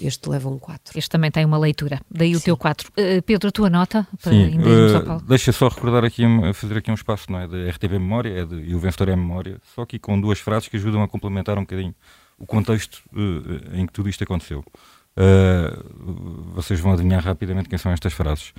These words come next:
Speaker 3: "Não podemos mesmo perder o apoio político do Presidente da República. Se o humor dele mudar, tudo se perde.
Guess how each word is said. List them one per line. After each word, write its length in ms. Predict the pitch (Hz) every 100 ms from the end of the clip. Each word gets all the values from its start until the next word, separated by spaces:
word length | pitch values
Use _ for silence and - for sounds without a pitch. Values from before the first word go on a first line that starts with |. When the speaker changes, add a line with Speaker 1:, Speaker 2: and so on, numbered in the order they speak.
| - _ _ -
Speaker 3:
"Não 240 | 127 147
podemos 300 | 117 127 110
mesmo 260 | 120 113 113
perder 280 | 110 113
o 40 | 113
apoio 220 | 101 110
político 340 | - 101 101
do 80 | -
Presidente 340 | 87 92 101 92
da 60 |
República. 640 | 92 87 82 90 92 - 107 _
Se 160 | - -
o 60 |
humor 260 | 113 120 117
dele 160 | 110 107
mudar, 360 | 104 101 92
tudo 240 | - 143 -
se 100 | -
perde. 300 | 82 82